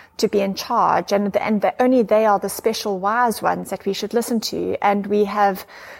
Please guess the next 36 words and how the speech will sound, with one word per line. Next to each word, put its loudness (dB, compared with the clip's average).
um, 2
so 2
we've, 0
we've 2
sort 2
of -2
created 2
or 2
fabricated -2
systems. -6
In 2
some 2
religions, 2
we've 0
even 2
taken -2
away, 4
in 0
mo-, 4
I -4
think -8
in -6
all 2
religions, 0
we've -4
taken -2
away 2
the 0
power 2
of 0
woman 0
to -8
be 0
that -6
voice -2
of, -4